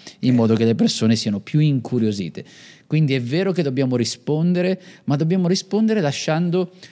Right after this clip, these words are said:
Speaker 1: quel gusto in più, un po' come dare, dessi un antipasto e quindi poi però, "Sì, ho mangiato, ho capito che hai, eh, sai cucinare bene,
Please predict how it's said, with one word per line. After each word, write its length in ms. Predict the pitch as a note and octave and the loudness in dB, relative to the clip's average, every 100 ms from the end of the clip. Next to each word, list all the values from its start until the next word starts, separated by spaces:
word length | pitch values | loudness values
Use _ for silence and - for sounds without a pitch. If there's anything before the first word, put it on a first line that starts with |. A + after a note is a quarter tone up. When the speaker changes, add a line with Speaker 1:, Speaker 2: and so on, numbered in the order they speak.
| _ | _
Speaker 1:
quel 220 | - C#3+ A#2+ | -2 -2 2
gusto 240 | C3 - | 0 0
in 80 | A2 | -2
più, 120 | G2 | -2
un 60 | F#2+ | -2
po' 160 | C#3+ | -2
come 160 | C#3 B2 | 0 0
dare, 300 | A#2 A#2 A2 | 0 0 -2
dessi 320 | A#2 A#2+ - | -2 -2 -2
un 80 | A2+ | 0
antipasto 840 | C3 B2 D#3+ D#3 C#3 C3 - D#3+ D#3+ | 0 0 -2 0 0 -2 -2 0 0
e 100 | - | 0
quindi 340 | A#2 B2 A#2+ | 0 0 0
poi 320 | - A#2+ A#2+ | -2 0 0
però, 400 | G#2+ G#2 A2 G2+ - - - | 0 0 0 -2 -8 -20 -12
"Sì, 380 | - A#2+ G#2+ - | -2 0 0 -2
ho 100 | A2+ | 0
mangiato, 600 | G#2 A2+ A2+ A2 F#2+ G#2+ | 2 4 4 0 -2 -6
ho 20 | |
capito 420 | - A2+ B2 A2 | -4 -2 0 -2
che 140 | G#2 G#2+ | -2 -2
hai, 180 | G#2 G2+ - - D#3 | -2 -6 -12 -16 -8
eh, 220 | - - | -6 -4
sai 240 | - A#2 | 0 0
cucinare 480 | A2+ A#2 A#2+ A#2 B2+ | 0 -4 -2 -2 -2
bene, 320 | A#2 G2 G#2 | -2 -4 -6